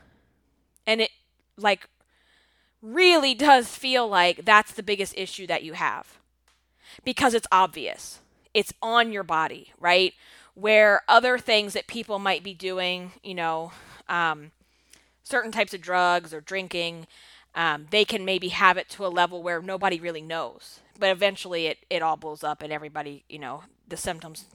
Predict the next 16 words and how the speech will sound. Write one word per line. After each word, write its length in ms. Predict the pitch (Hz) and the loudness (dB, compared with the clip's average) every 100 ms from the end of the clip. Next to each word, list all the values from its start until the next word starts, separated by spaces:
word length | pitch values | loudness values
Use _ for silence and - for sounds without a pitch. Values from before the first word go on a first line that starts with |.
| - | -18
the 60 | |
show. 360 | - - 170 104 | -12 -6 -6 -6
But 120 | 175 | -10
you 60 | 208 | -6
know 80 | 247 | -2
what 120 | 220 | -2
I'm 60 | 196 | -2
saying? 340 | 214 185 143 | 0 0 0
Like, 260 | 170 180 - - - - - - _ _ | -2 -2 -6 -20 -20 -20 -20 -20 _ _
weight 800 | 180 226 294 277 208 - - - _ _ _ _ _ _ | 2 6 8 8 4 -4 -14 -16 _ _ _ _ _ _
feels 500 | - 294 277 269 233 | -6 0 2 2 2
like 180 | 226 208 | 0 2
it's 140 | 196 | -4
the 100 | - | -6
biggest 340 | 180 190 185 - | -6 -4 -6 -6
problem. 480 | 160 151 - - | -6 -6 -10 -20